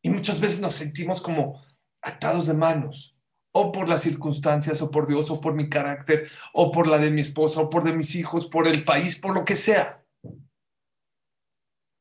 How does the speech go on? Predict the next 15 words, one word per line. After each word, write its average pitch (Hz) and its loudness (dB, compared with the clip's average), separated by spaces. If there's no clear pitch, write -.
La 139 -4
persona 165 0
que 151 -4
pone 143 -2
atención 135 -6
en 127 -4
la 117 -6
historia - -8
y - -10
la 123 -4
profundidad 127 -4
de 123 -6
salir 120 -8
de - -10
Egipto - -10